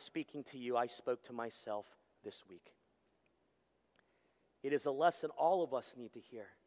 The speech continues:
To know the origin story is to know the things we are to avoid. To know a story, only to know a story, is of no use.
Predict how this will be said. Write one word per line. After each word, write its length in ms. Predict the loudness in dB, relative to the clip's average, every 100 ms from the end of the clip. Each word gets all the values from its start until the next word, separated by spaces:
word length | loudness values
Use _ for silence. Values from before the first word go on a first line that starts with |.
| _ _ _ _ _ _ _ _ _ _ _ _ _ _ _ _ _
To 80 | -6
know 220 | 0 2
the 100 | 2
origin 460 | 4 6 6 2 -6
story 500 | -6 -6 -6 -6 -14 _ _ _ _ _ _ _ _ _
is 120 | -6 -6
to 120 | -6
know 420 | -2 2 4 2
the 120 | 0 -6
things 380 | -6 -6 -6
we 100 | -2
are 140 | 0 0
to 240 | -2 -6
avoid. 500 | -6 -6 -8 -8 -10 _ _ _ _ _ _ _ _ _ -8
To 80 | 2
know 220 | 4 4
a 60 |
story, 420 | 2 2 4 4 4
only 280 | 0 0 -2
to 100 | 2
know 220 | 6 6
a 40 |
story, 480 | 4 0 -2 -2 -6 -14 _
is 160 | -10 -8
of 120 | -8
no 200 | -8 -10
use. 460 | -10 -16 -20 -20